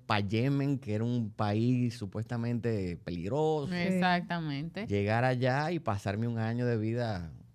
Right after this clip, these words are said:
Speaker 1: bastante intenso, ¿no? Ya bien, eh, con muchas anécdotas que podemos hacer aquí, pues, pasamos
Speaker 3: <laughs>
Speaker 1: tres horas hablando de Yemen.
Speaker 3: <laughs>
Speaker 1: Pero que eso, eso pasó hace mucho.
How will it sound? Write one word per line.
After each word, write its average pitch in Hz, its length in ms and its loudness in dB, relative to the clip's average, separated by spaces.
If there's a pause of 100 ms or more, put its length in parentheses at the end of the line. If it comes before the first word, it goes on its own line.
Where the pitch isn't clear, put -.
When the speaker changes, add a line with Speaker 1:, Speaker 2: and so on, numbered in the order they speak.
(220)
Speaker 1:
bastante 98 640 -2
intenso, 98 560 0
¿no? 113 220 -4
Ya 98 560 -2
bien, 98 720 2 (480)
eh, 80 400 -8
con 104 100 -2
muchas 185 200 2
anécdotas 175 500 2
que 95 80 -2
podemos 131 240 0
hacer 131 140 -2
aquí, 123 100 -4
pues, 120 180 -2
pasamos 143 540 2
Speaker 3:
<laughs> 403 260 2
Speaker 1:
tres 156 160 8
horas 131 200 8
hablando 247 240 8
de - 60 4
Yemen. 92 420 -2
Speaker 3:
<laughs> - 160 -8
Speaker 1:
Pero 135 180 6
que 139 140 8
eso, 151 120 6
eso 165 140 4
pasó 151 200 4
hace 139 120 4
mucho. 98 380 2